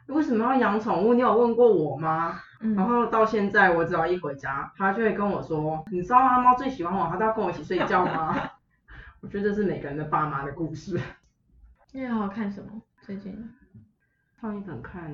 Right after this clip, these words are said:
Speaker 1: 了。
Speaker 2: 你去年最喜欢的一本书是什么？
Speaker 1: 我去年最喜欢的一本书，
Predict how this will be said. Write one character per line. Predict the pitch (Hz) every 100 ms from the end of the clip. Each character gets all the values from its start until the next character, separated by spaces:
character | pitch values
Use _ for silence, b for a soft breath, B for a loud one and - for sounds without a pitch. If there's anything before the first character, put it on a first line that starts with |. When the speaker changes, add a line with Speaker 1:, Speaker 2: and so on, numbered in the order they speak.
| 127
Speaker 1:
了。 | - 247
Speaker 2:
你 | 233 220 202
去 | 285 285
年 | 226 190 185
最 | 220
喜 | 190
欢 | 180 180
的 | 180
一 |
本 | 180 180
书 | - 180
是 | 180
什 | 175
么？ | - _ _ _ _ _ _ _ _ 185
Speaker 1:
我 | 165
去 | 156 277 254
年 | 180 160 160
最 | 240 190
喜 | - 143
欢 | 170 190
的 | 180
一 | 180
本 | 147 120
书， | - 180 180 185 185